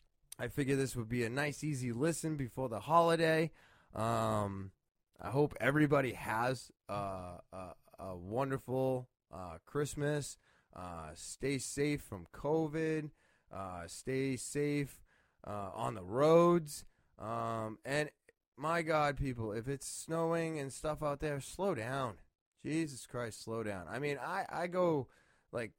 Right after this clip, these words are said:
you know, they say forty-five. I'll go, like, fifty, sixty. But, man, some people are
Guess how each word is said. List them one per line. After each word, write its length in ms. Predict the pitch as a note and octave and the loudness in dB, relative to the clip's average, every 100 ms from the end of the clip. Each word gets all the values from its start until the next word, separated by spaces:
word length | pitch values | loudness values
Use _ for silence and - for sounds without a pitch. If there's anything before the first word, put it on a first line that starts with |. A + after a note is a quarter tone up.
| - | -6
you 140 | F#3+ | 0
know, 160 | D3+ C#3+ | 2 2
they 100 | D3+ | 2
say 200 | - D#3 | 0 -2
forty-five. 1000 | - - C#3 D3 A#2 - A2+ A#2+ A#2+ A#2 | -4 -6 0 0 0 -2 0 2 2 2
I'll 140 | C#3 | 0
go, 100 | D#3+ | 0
like, 180 | A2+ F2+ | -2 -4
fifty, 380 | - A2 - F2+ | -8 -8 -8 -12
sixty. 680 | - D3 D3 - G#2+ F2 - _ _ _ | -6 -2 -2 -4 -8 -8 -10 _ _ _
But, 140 | G#2 A2 | -6 -4
man, 380 | D#3+ D#3 A#2+ G2 | 0 0 0 -4
some 240 | C#3+ D3+ | -4 0
people 440 | D#3 C3+ G#2+ F#2+ | 0 0 -2 -4
are 220 | F#2 F#2 | -6 -10